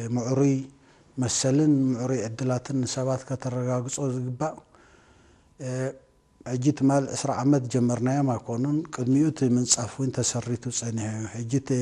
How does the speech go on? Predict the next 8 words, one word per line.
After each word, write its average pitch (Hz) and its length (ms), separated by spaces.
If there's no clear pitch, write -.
ህንጸት 131 400
ናይ 127 160
ሃገር 123 340
ዝበሃል 127 440
እቲ - 200
መሰረት 113 520
ፋውንዴሽን 113 640
መጀመርያ 104 540